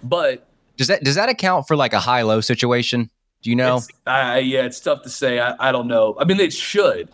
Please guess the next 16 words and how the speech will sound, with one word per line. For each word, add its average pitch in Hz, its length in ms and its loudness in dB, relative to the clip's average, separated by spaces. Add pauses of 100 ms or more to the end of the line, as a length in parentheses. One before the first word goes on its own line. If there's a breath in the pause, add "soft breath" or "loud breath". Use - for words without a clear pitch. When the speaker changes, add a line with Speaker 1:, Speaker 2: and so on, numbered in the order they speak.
Speaker 1:
Like, 147 120 -2
it 165 100 -2
should. 131 300 0
Like, 123 140 -6
those, 151 180 0
like, 143 180 -2
duck-ins 160 500 -2
should - 380 -6
count. 127 280 -6
Maybe 143 200 -2
those 160 180 0
get 135 220 -4
registered 131 380 -4
as 123 140 0
a 107 40 -14
cut, - 480 -2